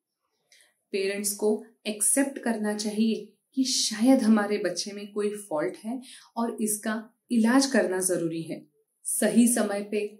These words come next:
सही इलाज अगर कि-, दिया जाए, तो एडीएचडी के बच्चे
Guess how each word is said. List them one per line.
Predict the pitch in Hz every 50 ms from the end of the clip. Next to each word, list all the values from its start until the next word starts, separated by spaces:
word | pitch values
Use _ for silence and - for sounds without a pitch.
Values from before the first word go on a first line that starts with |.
| _ _
सही | - - - - 202 - 214 269 311 294
इलाज | - 226 202 202 196 196 202 - 208
अगर | 185 196 196 190 190
कि-, | 190 - - -
दिया | 202 190 185 170 165 190 190 190 196 196
जाए, | 190 196 214 208 185 - - - - _ _ _ _ -
तो | 233 226 - -
एडीएचडी | 190 180 185 185 214 208 208 196 - - - 208 214
के | 208 214 196
बच्चे | - 180 175 - - - - 202 208 208 -